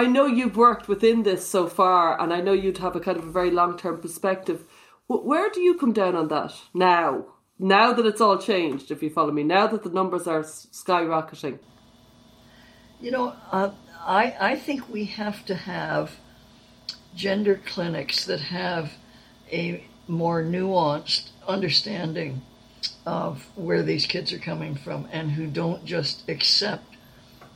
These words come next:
Speaker 2: uh, you know, you must, i-, if you even think you're trans, you must be trans, which is that,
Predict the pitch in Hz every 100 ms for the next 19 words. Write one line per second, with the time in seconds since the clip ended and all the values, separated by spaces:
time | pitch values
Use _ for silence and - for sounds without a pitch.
0 | - - - 196 185 180 185 - 165 151
1 | 143 - - - 151 156 - 196 - -
2 | 180 165 160 - - 190 190 214 185 147
3 | 196 175 151 156 160 170 170 - 175 170
4 | 135 - 156 - 151 - 170 143 - -
5 | 196 - - 151